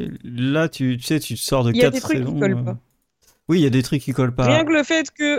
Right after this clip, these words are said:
Speaker 2: euh, Noah soit le, le seul survivant de l'explosion, par exemple, pour l'instant, ça a pas de sens, hein, donc, euh,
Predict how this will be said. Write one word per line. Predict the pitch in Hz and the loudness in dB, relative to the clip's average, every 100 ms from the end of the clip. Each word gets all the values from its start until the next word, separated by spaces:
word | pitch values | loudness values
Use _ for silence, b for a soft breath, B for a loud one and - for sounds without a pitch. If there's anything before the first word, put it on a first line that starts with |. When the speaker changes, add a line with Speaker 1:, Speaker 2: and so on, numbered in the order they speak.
| - | 0
Speaker 2:
euh, | 214 220 | 2 2
Noah | 240 254 254 | 2 4 2
soit | 247 247 214 | 0 -2 0
le, | 214 208 214 | 2 2 2
le | 208 240 | 2 0
seul | - 247 | 0 -2
survivant | 214 247 240 240 | -2 -2 0 0
de | 233 | -2
l'explosion, | 208 226 226 247 | -4 -2 -2 0
par | 294 269 | 0 0
exemple, | 214 240 285 | 0 -2 -2
pour | - | -4
l'instant, | 247 208 269 | -4 -4 -4
ça | 294 285 | -2 -2
a | |
pas | 214 233 | -2 -4
de | |
sens, | - 196 185 208 | -4 -6 -4 -4
hein, | 202 | -4
donc, | 196 196 - | -4 -6 -6
euh, | - | -6